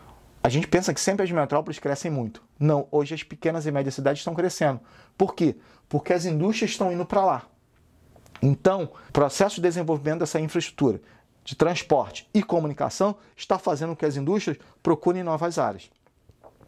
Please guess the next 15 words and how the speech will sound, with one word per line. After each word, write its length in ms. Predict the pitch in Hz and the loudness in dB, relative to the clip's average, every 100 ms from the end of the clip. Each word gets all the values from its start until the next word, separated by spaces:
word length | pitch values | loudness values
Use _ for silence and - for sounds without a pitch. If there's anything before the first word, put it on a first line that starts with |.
| _ | _
Pra 140 | - 120 | 2 4
mais 220 | 120 120 | 4 0
competitividade, 1000 | 113 117 110 - 104 104 117 147 165 - - - - - - - | -2 -2 -2 -4 -6 2 2 2 0 -8 -16 -20 -20 -20 -10 2
pra 140 | 135 | 2
menor 720 | 120 117 - - 120 131 123 | 2 -2 -4 0 4 4 0
custo 520 | - 147 202 - 208 - _ _ _ _ - | 0 2 2 -2 -8 -12 _ _ _ _ -2
e, 60 | |
de 100 | 202 | 2
uma 140 | 208 180 | 4 2
certa 160 | 175 | 0
forma, 400 | 151 - 165 190 - _ _ | -2 -2 -2 -4 -14 _ _
pra 140 | - | 0
favorecer, 640 | 175 202 160 170 143 - 170 | 2 2 0 -4 -4 -4 -2
é 60 | 147 | -2
claro, 400 | 151 139 143 | 0 0 0